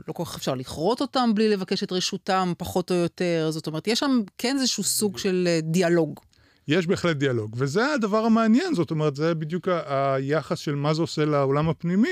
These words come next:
Speaker 2: ואיך בעצם זה מייצג איזושהי, אה, איזושהי, אה, איזשהו צורך נפשי מסוים, אה, לפתוח מערכת יחסים עם, אה, ישות
Speaker 1: עץ.
Speaker 2: טבעית, עם עץ במקרה הזה, שאת יודעת, הוא לא זז מהמקום, הוא לא כמו בעל חיים,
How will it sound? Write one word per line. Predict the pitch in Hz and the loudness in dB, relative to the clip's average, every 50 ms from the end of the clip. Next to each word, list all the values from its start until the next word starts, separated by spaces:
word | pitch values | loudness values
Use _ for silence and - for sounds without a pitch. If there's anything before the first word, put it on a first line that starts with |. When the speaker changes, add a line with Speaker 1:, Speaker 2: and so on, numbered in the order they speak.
| 339 240 | 0 0
Speaker 2:
ואיך | 147 147 151 143 - - | 0 0 -2 -2 -2 -2
בעצם | 143 147 156 147 - 170 160 | -2 -2 -2 -2 -4 -6 -4
זה | 139 147 | -4 -4
מייצג | 135 135 135 135 - - 190 196 208 175 | -2 -2 -2 -2 -2 0 0 2 2 2
איזושהי, | 175 151 143 - - - 139 131 131 127 127 127 123 120 123 127 - | 0 -2 -2 -4 -6 -6 -4 -2 -2 -2 -2 -2 -2 -4 -4 -6 -4
אה, | 131 120 120 120 117 117 120 - | -4 -2 -2 -2 -2 -4 -4 -6
איזושהי, | 135 120 123 123 - - - 139 127 123 120 120 120 120 - - | -6 -8 -8 -10 -12 -12 -10 -8 -6 -4 -4 -4 -6 -8 -10 -12
אה, | 120 113 113 113 110 110 110 120 - _ _ _ - | -12 -10 -10 -10 -10 -10 -12 -12 -16 _ _ _ -10
איזשהו | 139 135 139 - 151 131 | -8 -8 -6 -6 -6 -6
צורך | - - - 185 170 127 110 - - - _ _ _ _ _ _ _ _ _ - | -4 -2 0 0 0 0 -2 -6 -12 -20 _ _ _ _ _ _ _ _ _ -10
נפשי | 139 131 - - - 151 143 | -8 -8 -8 -4 -4 -2 -2
מסוים, | 143 143 - - 147 143 160 202 226 220 208 202 202 196 170 - - - - - - - - - _ _ _ _ _ - | -2 -2 -4 -4 -2 0 2 2 2 2 2 2 2 0 -2 -4 -10 -20 -20 -20 -20 -20 -20 -20 _ _ _ _ _ -6
אה, | 123 120 | -4 -4
לפתוח | 131 123 - - 160 - - | -4 -4 -2 -2 -2 0 0
מערכת | 165 151 139 127 147 151 | -2 -2 -4 -4 -6 -6
יחסים | 156 - 151 135 - - 113 110 107 117 | -6 -4 -4 -6 -4 -4 -4 -4 -4 -4
עם, | 117 117 113 113 113 113 | -6 -6 -6 -6 -8 -8
אה, | 107 104 104 101 101 101 101 101 98 98 107 113 113 123 | -8 -10 -10 -10 -10 -10 -10 -12 -14 -16 -16 -14 -14 -14
ישות | 117 - - - 196 117 - - | -12 -10 -8 -10 -10 -8 -8 -8
Speaker 1:
עץ. | 156 147 - | -8 -6 -4
Speaker 2:
טבעית, | - 180 160 196 233 311 - - | -4 -4 -2 -2 -2 -2 -2 -4
עם | 139 131 131 139 | -8 -8 -6 -2
עץ | 180 240 247 - - - - | -2 -2 -2 -4 -8 -10 -8
במקרה | 147 156 147 143 139 - - 139 139 139 | -6 -4 -4 -6 -6 -4 -2 0 0 0
הזה, | 143 135 131 123 120 | 0 0 -2 -4 -4
שאת | 120 - - 131 120 123 123 127 139 - | -4 -6 -8 -8 -8 -8 -8 -10 -8 -6
יודעת, | 160 160 247 269 190 - | -4 -2 0 0 -2 -2
הוא | - 135 | 0 0
לא | 139 170 185 | 2 2 2
זז | 165 175 147 135 127 | 2 2 0 0 0
מהמקום, | 135 127 120 123 123 - 135 123 | 0 0 0 -2 -4 -4 -6 -4
הוא | 123 120 | -2 -2
לא | 120 139 - | -2 -2 -4
כמו | - 147 143 143 139 135 131 131 127 123 120 | -6 -6 -6 -4 -4 -2 0 0 0 0 0
בעל | 120 131 120 123 120 | 0 0 0 0 -2
חיים, | - - 139 120 110 110 113 120 135 | -4 -6 -8 -8 -8 -8 -10 -10 -12